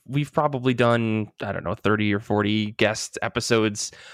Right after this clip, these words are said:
um, over the past five years, um, just because our, our sh-, show isn't necessarily leaned towards just interviews and things like that. Um, but yeah, like, e-, it feels like every time I ha-, we have someone on the show, it's, it's very intimidating.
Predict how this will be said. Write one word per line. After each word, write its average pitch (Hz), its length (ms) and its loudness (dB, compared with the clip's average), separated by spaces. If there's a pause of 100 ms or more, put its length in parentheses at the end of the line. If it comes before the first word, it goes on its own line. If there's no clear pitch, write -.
(160)
um, 107 240 2
over 117 160 2
the 113 80 4
past 110 260 0
five 107 220 0
years, 104 420 -2
um, 101 300 -4
just 117 120 -6
because 139 240 2
our, 120 220 2
our 123 140 2
sh-, - 260 -4
show 131 300 2
isn't 117 240 0
necessarily 117 580 -2
leaned 131 360 0
towards 117 320 0
just 120 260 0
interviews 113 400 -2
and 110 120 -6
things 104 220 0
like 104 140 -4
that. 110 220 0 (420)
Um, 107 360 0 (380)
but 127 240 2
yeah, 143 220 2
like, 131 180 2
e-, 147 200 4
it 147 120 0
feels 165 240 0
like 160 140 0
every 131 240 2
time 117 260 -2
I 113 60 0
ha-, 117 100 -2
we 117 140 0
have 117 180 2
someone 117 220 -2
on 107 100 -2
the 107 80 -6
show, 110 360 0
it's, - 200 -6
it's - 120 -16
very 117 360 4
intimidating. 107 680 0